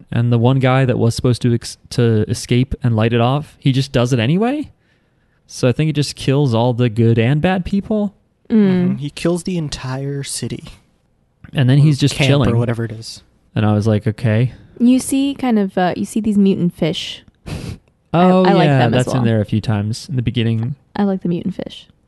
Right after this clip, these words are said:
Speaker 3: You like the mutant fish?
Speaker 2: Yeah.
Speaker 1: Did you think about Blinky, the three-eyed fish?
Speaker 2: One of 'em, one of 'em had multiple eyes.
Speaker 1: Is that what it's called, Miles?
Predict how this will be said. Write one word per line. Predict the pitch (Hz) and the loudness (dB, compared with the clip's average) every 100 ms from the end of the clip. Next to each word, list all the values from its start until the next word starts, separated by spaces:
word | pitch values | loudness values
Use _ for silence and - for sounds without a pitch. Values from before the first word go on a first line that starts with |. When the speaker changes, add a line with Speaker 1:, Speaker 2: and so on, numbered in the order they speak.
| - | -4
Speaker 3:
You | 196 | 0
like | 202 202 | 2 2
the | |
mutant | 208 214 202 | 0 0 0
fish? | 226 226 - - | -4 -6 -10 -10
Speaker 2:
Yeah. | 392 403 240 175 185 _ | -4 -2 0 -2 -4 _
Speaker 1:
Did | - 123 | -2 0
you | |
think | 127 151 | 0 2
about | 143 135 117 107 | 4 4 2 2
Blinky, | 117 123 147 151 | 2 2 0 0
the | 131 113 | 0 -2
three-eyed | - 117 127 143 156 | -2 0 2 0 -4
fish? | - 185 - - - _ _ _ _ _ _ _ | -4 -4 -6 -12 -18 _ _ _ _ _ _ _
Speaker 2:
One | - 339 | 0 2
of | 440 | 2
'em, | 349 233 | 0 0
one | 190 311 | 0 -2
of | 349 | 0
'em | |
had | 311 214 | 2 2
multiple | 175 - 165 | 0 -2 -2
eyes. | 170 - - - | -2 -4 -6 -6
Speaker 1:
Is | 135 | -4
that | 185 | -2
what | 226 | -2
it's | 214 | -4
called, | - - 196 | -8 -8 -6
Miles? | 214 220 214 - | -4 -4 -6 -10